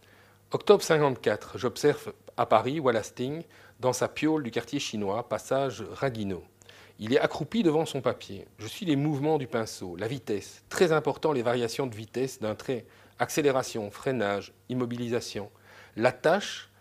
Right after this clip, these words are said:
inamovible, légère, la tache inamovible, lourde. Les blancs, tous les gris, le noir, lenteur et fulgurance. Tink hésite,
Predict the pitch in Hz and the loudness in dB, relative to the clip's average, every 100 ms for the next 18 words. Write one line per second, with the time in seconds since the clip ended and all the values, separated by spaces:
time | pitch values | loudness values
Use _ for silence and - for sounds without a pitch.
0 | _ _ _ _ 175 180 151 147 110 117 | _ _ _ _ 0 4 8 6 4 -4
1 | 117 - 120 143 117 107 107 - 123 127 | -6 -4 0 2 2 0 0 -4 -2 0
2 | 156 180 - - 135 135 147 131 113 98 | 2 2 0 -6 -2 2 4 2 0 -6
3 | - - 104 123 95 - _ - - - | -12 -16 -4 -4 -4 -12 _ -20 -20 -4
4 | 113 120 135 127 190 226 - 151 107 120 | -2 2 6 6 6 -2 -4 -2 -2 -4
5 | 151 190 - 120 107 95 98 - - 139 | -4 -8 -4 0 2 2 0 -10 2 4
6 | 151 170 147 131 131 110 110 92 87 - | 6 6 6 4 -4 -2 -2 -2 -4 -10
7 | - - - _ 170 190 185 143 131 117 | -20 -20 -20 _ 0 0 0 -4 -2 -4
8 | - - | -8 -18